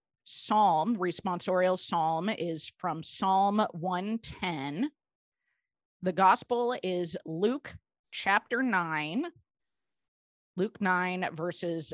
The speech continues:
eleven B through seventeen. And our epistle is from Saint Paul's first letter to the Corinthians, chapter eleven,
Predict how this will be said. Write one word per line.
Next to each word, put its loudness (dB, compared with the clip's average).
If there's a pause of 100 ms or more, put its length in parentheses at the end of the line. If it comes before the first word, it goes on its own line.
eleven 2 (340)
B -4 (200)
through 0
seventeen. -2 (680)
And 0
our 4
epistle 0
is -2
from -10
Saint -8
Paul's 2 (200)
first -4 (100)
letter -4
to -12
the -14
Corinthians, -4
chapter -2
eleven, 0